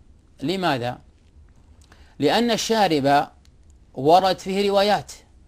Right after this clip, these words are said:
"أنهكوا"، "أحفوا"، "جزوا"، وفي رواية قال: "قصوا". فجعل الأمر إلينا، جعل الأمر إلينا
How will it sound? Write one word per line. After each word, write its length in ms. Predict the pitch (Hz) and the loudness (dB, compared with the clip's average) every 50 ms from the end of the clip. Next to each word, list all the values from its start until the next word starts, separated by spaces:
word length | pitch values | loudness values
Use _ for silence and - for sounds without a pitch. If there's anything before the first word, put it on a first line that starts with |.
| - - _ _ _ _ - - | -20 -20 _ _ _ _ -6 -2
"أنهكوا"، 500 | 131 147 135 120 143 135 - 170 180 196 269 - - _ - _ _ _ _ _ _ _ _ - - _ _ _ - - _ _ _ _ _ - - - | -2 -2 0 0 -2 -2 -2 -2 -4 -4 -6 -14 -20 _ -20 _ _ _ _ _ _ _ _ -20 -20 _ _ _ -20 -20 _ _ _ _ _ -12 -6 -4
"أحفوا"، 420 | 143 139 - - - 160 170 196 - 277 - _ _ _ _ _ _ - _ _ - - _ _ _ _ _ - - _ _ - _ - - - | -4 -4 -4 -4 -4 -4 -4 -4 -6 -12 -20 _ _ _ _ _ _ -20 _ _ -20 -20 _ _ _ _ _ -20 -20 _ _ -20 _ -20 -20 -10
"جزوا"، 580 | 123 117 170 180 143 113 110 131 151 170 190 208 208 - _ _ _ _ _ _ _ _ _ _ _ _ - - - - - - - | -4 0 0 0 0 0 0 0 2 2 0 -2 -10 -18 _ _ _ _ _ _ _ _ _ _ _ _ -20 -20 -20 -20 -10 -2 0
وفي 260 | 143 139 131 180 185 | 0 0 0 0 0
رواية 220 | 202 220 220 202 | 2 2 2 2
قال: 240 | 196 - 208 208 196 | 2 4 4 4 4
"قصوا". 400 | 185 - 190 - - - 110 98 - - _ - _ - - _ - _ - _ _ _ _ _ _ | 4 0 0 -4 -4 -8 -12 -14 -18 -20 _ -20 _ -20 -20 _ -20 _ -20 _ _ _ _ _ _
فجعل 580 | - - 160 160 165 214 226 233 226 220 220 | -4 -2 -2 0 2 4 4 4 4 4 2
الأمر 720 | 208 202 - - 175 185 180 165 151 139 151 165 190 208 - - _ _ - _ - - _ - _ _ _ _ _ _ _ _ _ _ - - _ _ - - _ - - - _ - _ - - | 0 -2 0 0 0 0 0 0 2 4 6 6 6 6 2 -4 _ _ -20 _ -20 -20 _ -20 _ _ _ _ _ _ _ _ _ _ -20 -20 _ _ -20 -20 _ -20 -20 -20 _ -20 _ -6 -2
إلينا، 580 | 143 160 175 170 156 147 151 165 190 208 220 - - _ _ - - _ _ _ - _ - - _ - 135 | -2 0 2 2 0 2 0 0 0 -2 -4 -8 -16 _ _ -20 -20 _ _ _ -20 _ -20 -20 _ -10 -4
جعل 280 | - 175 170 165 156 | 0 2 2 2 2
الأمر 360 | 147 - 165 180 175 160 151 | 2 0 -2 -2 0 0 -2
إلينا 520 | 139 143 147 170 196 190 190 196 202 - | 0 0 -2 -2 -2 -2 -2 -2 -2 -4